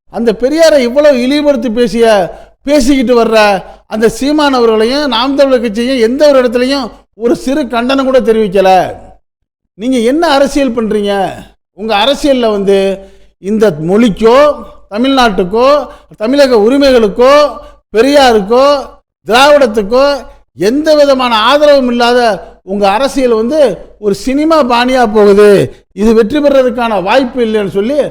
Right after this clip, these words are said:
பல அரசியல் நோக்கர்களும் தங்களுடைய கருத்துக்களை தெரிவிக்கிறாங்க. ஆனா அதே சமயம் விஜய் அவர்கள் வந்து இதை ஒரு திரைப்படத்தை எப்படி நம்ம தயாரிக்கிறதுக்கு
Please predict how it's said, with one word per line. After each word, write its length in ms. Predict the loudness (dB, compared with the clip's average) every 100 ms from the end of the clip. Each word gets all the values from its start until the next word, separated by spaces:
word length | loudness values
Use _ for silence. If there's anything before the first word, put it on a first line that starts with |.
| -10 _ _
பல 200 | -2 0
அரசியல் 540 | 0 -2 -2 0 0
நோக்கர்களும் 420 | -2 -4 -4 -4
தங்களுடைய 420 | -4 -4 -2 -2 -4
கருத்துக்களை 420 | -4 -4 -4 -4
தெரிவிக்கிறாங்க. 720 | -2 -2 -2 -4 -4 -6 -8 -20 _ _ _ _
ஆனா 180 | -8 -4
அதே 260 | -2 -2 -2
சமயம் 580 | -2 -2 -2 -2 -4 -8 -20 _
விஜய் 320 | -8 -2 2
அவர்கள் 280 | 4 4 2
வந்து 500 | -2 -4 -4 -6 -10 _ _ _
இதை 220 | 0 2
ஒரு 240 | 4 2
திரைப்படத்தை 640 | 0 0 0 0 0 2 2
எப்படி 260 | 2 -4
நம்ம 220 | -4 -6
தயாரிக்கிறதுக்கு 1120 | -4 -2 0 0 0 -2 -2 -2 -2 -2 -2